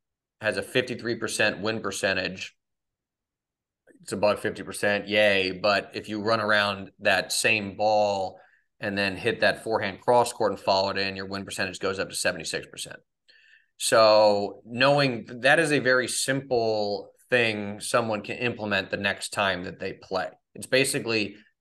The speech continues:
"Don't hit there, hit here instead." It's, it's very, very basic and understandable. And you start adding little,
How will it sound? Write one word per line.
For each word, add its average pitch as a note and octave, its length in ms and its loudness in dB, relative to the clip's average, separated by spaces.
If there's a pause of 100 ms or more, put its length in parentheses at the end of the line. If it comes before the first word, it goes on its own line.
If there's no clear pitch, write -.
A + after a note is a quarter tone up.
"Don't A2+ 220 2
hit G#2+ 260 -2
there, G2 400 2
hit G#2 300 -4
here G2 480 -4
instead." F2+ 720 0 (340)
It's, - 380 -6
it's G2 240 -6
very, A2+ 380 2
very G#2 440 0
basic G2 800 -2 (480)
and G#2 140 -2
understandable. G#2 1040 2
And G#2 200 -6
you G2+ 80 -8
start B2+ 680 2
adding A#2+ 420 2
little, A2 800 0